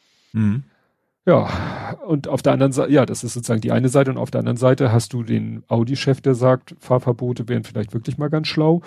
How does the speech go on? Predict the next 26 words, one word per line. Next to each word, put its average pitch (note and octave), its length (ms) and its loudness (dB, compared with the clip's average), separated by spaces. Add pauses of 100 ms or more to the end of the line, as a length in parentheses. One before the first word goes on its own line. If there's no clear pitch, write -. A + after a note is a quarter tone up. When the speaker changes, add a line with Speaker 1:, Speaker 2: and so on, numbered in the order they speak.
(380)
Speaker 2:
Und D3+ 340 4
du D#3 100 6
hast D3+ 240 4
V D3 260 4
W, C#3+ 200 6
die C#3 120 -4
jetzt, C#3 220 0
glaub C3+ 220 2
ich, C3 100 -2
von C3+ 160 0
sich C#3+ 220 0
aus A2+ 240 2
sagen, A2 360 2
ab A#2 240 -6
zwanzig - 720 -6 (540)
irgendwas G#2+ 420 0
auch A2+ 160 -2
mit A2+ 180 -6
dreißig A2 580 0 (440)
stellen B2 500 2
wir C3+ 180 4
keine A2+ 300 -2
Verbrenner C3+ 400 2
mehr G#2 180 -6
her. G2 200 -12 (340)
Speaker 1:
Mhm. G#2+ 280 0